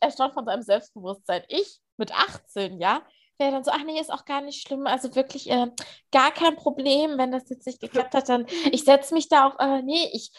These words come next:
Speaker 1: geh auch gern aufs Klo für den Start, wenn's jetzt gar keinen Sitzplatz mehr für mich gibt. Also dann kauere ich mich da auch gerne hin.“ <laughs> Also ist gar kein Ding. Nee, also war ich schon auch erstaunt von diesem
Speaker 2: Nee.
Speaker 1: Selbstbewusstsein.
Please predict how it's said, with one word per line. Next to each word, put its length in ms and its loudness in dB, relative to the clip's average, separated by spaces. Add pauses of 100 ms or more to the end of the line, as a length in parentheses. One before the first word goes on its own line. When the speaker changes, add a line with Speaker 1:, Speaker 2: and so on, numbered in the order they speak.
(200)
Speaker 1:
geh 220 2
auch 200 4
gern 200 4
aufs 260 -2
Klo 220 4
für 180 -4
den 80 -6
Start, 440 2
wenn's 160 -2
jetzt 200 -12
gar 160 6
keinen 260 -2
Sitzplatz 500 -8
mehr 140 -6
für 140 -14
mich 200 -16
gibt. 280 -8
Also 220 -4
dann 220 -4 (300)
kauere 340 6
ich 160 -4
mich 200 -10
da 200 4
auch 160 -2
gerne 280 -4
hin.“ 260 -10
<laughs> 20 -2
Also 280 4
ist 280 -6
gar 180 6
kein 320 2
Ding. 180 -6 (320)
Nee, 200 4
also 400 -2 (260)
war 180 6
ich 100 -6
schon 140 -6
auch 140 -6
erstaunt 440 -4
von 160 -10
diesem 200 -10
Speaker 2:
Nee. 40 -8
Speaker 1:
Selbstbewusstsein. 1080 -8